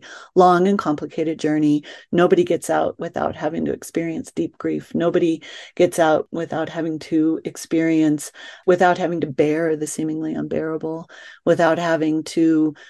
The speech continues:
completely ch-, change your trajectory of what you thought was gonna happen because something very unexpected happens instead. This is what it means to be human. And we step up to that, I hope,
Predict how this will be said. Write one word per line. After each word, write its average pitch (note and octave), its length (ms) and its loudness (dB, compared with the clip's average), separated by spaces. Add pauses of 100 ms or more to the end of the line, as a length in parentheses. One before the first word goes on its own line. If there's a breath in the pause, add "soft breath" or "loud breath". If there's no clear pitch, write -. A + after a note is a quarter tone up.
completely E3 880 2
ch-, - 200 -16
change D#3 400 0
your E3 200 -4
trajectory D#3+ 960 -4 (200 loud breath)
of D#3 380 4
what D#3 240 2
you E3 80 -4
thought E3 300 0
was D#3+ 160 -2
gonna D#3+ 180 -10
happen D#3 460 -6
because D#3 260 -8
something D#3 300 -6
very D#3 200 -2
unexpected - 360 -4 (240)
happens - 400 -8
instead. D#3 500 -2 (1040 loud breath)
This G#3+ 280 8
is E3+ 600 6
what E3 240 2
it C#3+ 100 2
means D#3+ 240 -4
to - 80 -18
be D#3+ 100 -6
human. D#3 520 -4
And E3 280 0
we F3+ 120 2
step A3 340 2
up G3+ 180 2
to E3 120 -6
that, D3 200 -4
I D3+ 100 -4
hope, D3 400 -4